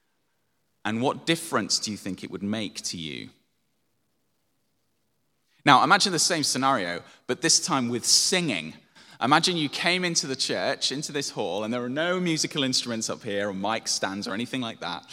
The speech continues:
The service starts, we have a call to worship, a reading from the Bible, we give some notices, we have some prayers, and it goes to the sermon, and then we close. There's no singing.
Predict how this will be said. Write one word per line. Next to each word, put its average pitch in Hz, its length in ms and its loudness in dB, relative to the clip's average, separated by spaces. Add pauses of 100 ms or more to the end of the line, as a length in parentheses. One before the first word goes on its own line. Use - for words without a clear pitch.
(200)
The 107 80 -6
service 175 480 8
starts, 139 600 6
we 113 60 0
have 98 120 -2
a 107 40 -8
call 160 320 0
to 143 120 -4
worship, 117 460 -4
a 107 60 -6
reading 143 360 2
from 113 180 -4
the 104 80 -4
Bible, 95 600 -4 (240)
we 107 100 -2
give 139 180 2
some 156 240 0
notices, 110 920 -4 (500)
we 107 80 -6
have 110 100 -6
some 101 220 -4
prayers, 120 500 -2
and 110 80 -4
it 107 60 -4
goes 117 240 -2
to - 100 -6
the 110 120 -10
sermon, 87 580 -8 (500)
and 101 100 -8
then 98 100 -6
we 98 100 -6
close. 85 440 -10
There's 127 140 -6
no 98 200 -4
singing. 87 500 -8